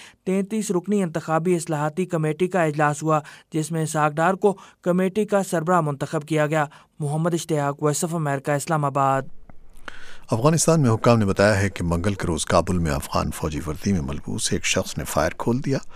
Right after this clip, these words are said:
Speaker 2: اور ایک امریکی میجر جنرل کو ہلاک کر دیا۔ مسلح شخص نے ایک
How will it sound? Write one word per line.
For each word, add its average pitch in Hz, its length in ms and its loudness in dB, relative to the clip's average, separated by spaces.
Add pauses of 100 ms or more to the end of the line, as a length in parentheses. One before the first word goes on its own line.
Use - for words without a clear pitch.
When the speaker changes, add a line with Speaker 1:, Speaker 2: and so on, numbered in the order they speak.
(380)
Speaker 2:
اور 110 200 6
ایک 110 220 2
امریکی 120 380 2
میجر 92 360 0
جنرل 90 460 0
کو 71 280 -4
ہلاک 80 360 -2
کر - 120 -10 (120)
دیا۔ 55 180 -8 (800)
مسلح 143 280 6
شخص - 300 2
نے 123 180 4
ایک 104 380 2